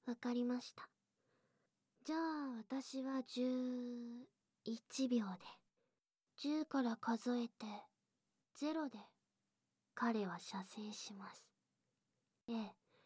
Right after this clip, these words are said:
ゼロで射精するので、十からスタートでいいんです。勝つ自信があるなら、あなたはあなたで一秒からカウントしてくださ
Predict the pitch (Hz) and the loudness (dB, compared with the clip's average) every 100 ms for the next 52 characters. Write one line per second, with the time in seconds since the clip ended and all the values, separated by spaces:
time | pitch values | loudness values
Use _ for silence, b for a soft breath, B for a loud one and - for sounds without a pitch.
0 | b b b b b 285 311 302 247 - | b b b b b 0 2 2 0 -2
1 | 233 - 247 240 - 240 247 240 220 202 | -6 -4 -2 -2 -4 -6 -4 -6 -8 -12
2 | 202 _ _ _ _ _ _ - 294 339 | -14 _ _ _ _ _ _ -4 2 2
3 | - 254 208 - - 240 233 214 196 196 | 2 -2 -2 -6 -4 -4 -4 -8 -8 -10
4 | 214 233 220 196 190 - - _ _ _ | -8 -8 -10 -14 -18 -18 -20 _ _ _
5 | _ _ _ _ _ _ _ _ - 247 | _ _ _ _ _ _ _ _ -4 0
6 | 240 226 202 196 196 220 226 226 220 233 | 0 0 0 -2 -2 -2 -2 -2 -2 0
7 | 240 220 196 190 - - _ _ _ _ | 0 -2 -4 -2 -4 -6 _ _ _ _
8 | _ _ _ _ _ - 262 285 294 302 | _ _ _ _ _ -2 2 2 2 2
9 | 269 240 220 226 247 262 240 208 196 - | 4 2 0 0 0 0 -2 -2 -6 -6
10 | 254 254 254 240 208 190 190 202 202 214 | -2 2 2 0 -2 -4 -2 -2 -2 -6
11 | 214 - 220 - 220 214 - 214 | -8 -8 -10 -6 -6 -6 -6 -6